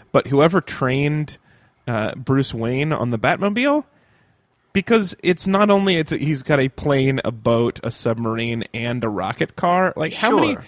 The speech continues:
Speaker 1: how many simulator hours did he have to do before he was road
Speaker 2: <laughs>
Speaker 1: legal? In that,
Speaker 2: I think you just have a pilot's license, and then you're really rich.
Speaker 1: Yeah, what about a submariner's license?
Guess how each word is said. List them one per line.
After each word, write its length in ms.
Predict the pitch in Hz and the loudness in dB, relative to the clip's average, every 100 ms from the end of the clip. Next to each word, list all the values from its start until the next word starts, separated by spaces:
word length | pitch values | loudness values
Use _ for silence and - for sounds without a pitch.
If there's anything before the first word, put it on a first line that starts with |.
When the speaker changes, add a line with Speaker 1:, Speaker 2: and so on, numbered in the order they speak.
| _ | _
Speaker 1:
how 140 | - | -2
many 140 | 349 320 | 2 0
simulator 520 | - 233 214 185 160 139 | 0 2 4 4 2 2
hours 420 | 143 127 120 113 | 2 4 2 0
did 100 | 135 | 0
he 40 | 131 | 2
have 160 | 135 | 0
to 80 | - | 0
do 500 | 117 127 120 110 107 - | 0 2 4 2 0 0
before 480 | 123 - 123 120 117 | -4 0 2 2 2
he 140 | 127 | 0
was 200 | 127 - | 2 2
road 280 | 123 139 139 | 2 2 2
Speaker 2:
<laughs> 20 | |
Speaker 1:
legal? 480 | 139 131 120 113 110 - - - - _ - _ _ _ _ | 2 2 2 0 -2 -6 -20 -20 -20 _ -20 _ _ _ _
In 160 | - 131 | -2 0
that, 140 | 123 | 0
Speaker 2:
I 20 | - | 0
think 180 | 466 | 0
you 80 | 359 | 0
just 160 | 208 196 | -2 -2
have 160 | 180 | 0
a 80 | 160 | 0
pilot's 420 | - 147 165 156 | 2 0 0 -2
license, 460 | 101 101 98 101 95 | -4 -4 -6 -10 -8
and 180 | - 104 | -6 -2
then 140 | 113 | 0
you're 160 | 110 104 | 0 0
really 380 | 95 104 104 98 | 0 0 0 2
rich. 580 | 104 95 - - - - _ _ _ _ _ _ _ _ _ _ _ | 2 2 0 -8 -10 -16 _ _ _ _ _ _ _ _ _ _ _
Speaker 1:
Yeah, 220 | 196 320 | -2 0
what 140 | 214 208 | 2 2
about 180 | 208 208 | 2 0
a 40 | |
submariner's 800 | - - 185 175 160 175 143 113 | -2 -2 0 0 2 2 0 -2
license? 580 | 98 101 - 80 131 | -8 -10 -12 -12 -12